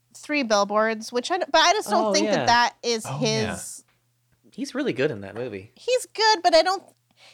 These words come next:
Speaker 1: it's a little bit of a, like, we love to give Oscars for that role.
Speaker 3: Yeah.
Speaker 1: <laughs>
Speaker 2: Wait,
Speaker 1: Um,
Speaker 2: I don't, I don't
Speaker 1: um,
Speaker 2: think s-, I don't think so.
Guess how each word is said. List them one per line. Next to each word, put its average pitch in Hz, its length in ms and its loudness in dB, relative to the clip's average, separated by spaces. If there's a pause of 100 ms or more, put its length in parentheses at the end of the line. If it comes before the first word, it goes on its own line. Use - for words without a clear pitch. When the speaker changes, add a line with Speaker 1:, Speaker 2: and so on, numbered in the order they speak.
(140)
Speaker 1:
it's 339 160 -6
a 370 40 -2
little 415 340 0
bit 311 200 4
of 277 120 4
a, 254 80 4
like, 220 500 2 (1300)
we 311 220 2
love 330 400 4
to 311 100 -4
give 247 200 0
Oscars 214 500 0
for 202 140 -12
that 190 220 0
role. 175 440 -6 (400)
Speaker 3:
Yeah. 95 300 -2 (480)
Speaker 1:
<laughs> - 520 -6
Speaker 2:
Wait, - 160 0 (300)
Speaker 1:
Um, 269 260 0
Speaker 2:
I 147 140 2
don't, 302 220 -4 (120)
I 254 200 4
don't 214 140 0
Speaker 1:
um, 214 60 -6
Speaker 2:
think 131 160 0
s-, - 140 -14
I - 80 2
don't 349 180 -6
think 95 160 -8
so. 143 300 -4